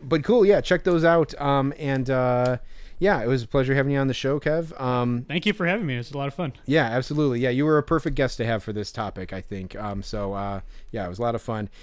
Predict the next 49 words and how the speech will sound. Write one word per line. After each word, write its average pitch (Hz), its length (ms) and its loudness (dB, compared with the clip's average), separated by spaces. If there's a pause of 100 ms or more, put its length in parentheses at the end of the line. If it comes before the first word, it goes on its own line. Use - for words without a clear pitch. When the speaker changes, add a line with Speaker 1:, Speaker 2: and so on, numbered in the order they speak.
(200)
Speaker 1:
Um, 139 460 2 (520)
but, 147 240 2
uh, 151 140 6
that'll 165 220 2
do 156 200 4
it 190 120 6
for 143 200 2
another 139 260 2
episode 143 380 0
of 127 60 -2
Rain 131 140 2
Delay 123 200 2
Theater. 143 500 2
Uh, 120 280 0
let's 143 240 0
hope 185 220 2
that, 160 260 -4
uh, 143 320 4 (400)
there 135 160 2
is 139 140 2
baseball 123 420 0
next 104 240 -6
time. 104 320 -4
Uh, 110 320 -2
especially, 135 460 -4
we, 139 280 0
we 156 140 -2
have 151 100 0
something 147 320 0
fun 127 280 0
planned 113 260 -4
for 110 80 -6
the 107 80 -2
next 104 240 -6
one, 98 120 -4
Jack. 98 280 -6
So 107 120 -6
let's 117 200 -4
hope 139 180 0
that 123 120 -2
it 107 100 -4
happens. 107 500 -6 (480)
And, 113 300 -2
um, 110 400 0 (480)
uh, 113 440 0
yeah, 131 260 2
let's 113 200 -2
hope 127 160 0
that 117 220 -2